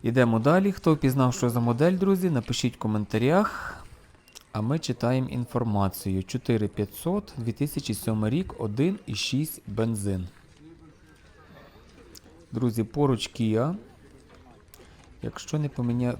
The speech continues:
не помиляюсь, Kia Soul. Вісім п'ятсот, дванадцятий рік,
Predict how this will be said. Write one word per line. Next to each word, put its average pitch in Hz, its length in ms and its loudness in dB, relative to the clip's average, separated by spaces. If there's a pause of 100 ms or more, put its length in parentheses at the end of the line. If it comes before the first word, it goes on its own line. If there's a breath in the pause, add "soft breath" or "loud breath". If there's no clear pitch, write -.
не 127 140 -2
помиляюсь, 123 680 0 (100)
Kia 113 400 0
Soul. 104 300 -2 (1120 loud breath)
Вісім 131 480 0
п'ятсот, 170 420 -2
дванадцятий 117 680 0
рік, 180 380 -4